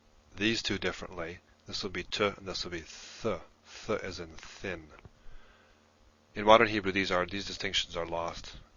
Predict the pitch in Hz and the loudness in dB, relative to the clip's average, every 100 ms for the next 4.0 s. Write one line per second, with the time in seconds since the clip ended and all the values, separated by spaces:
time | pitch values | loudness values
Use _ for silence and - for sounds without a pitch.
0 | - - 90 85 82 82 - 87 82 - | -14 -10 -8 -8 -10 -8 -4 -4 -6 -12
1 | _ - 98 104 110 104 - 101 101 92 | _ -18 -6 -2 -2 -4 -8 -4 -2 2
2 | 92 82 90 - - - - - - - | 0 0 -6 -10 -14 -20 -20 -20 -20 -14
3 | 87 101 101 104 92 87 95 92 95 | -2 6 8 6 2 0 4 4 4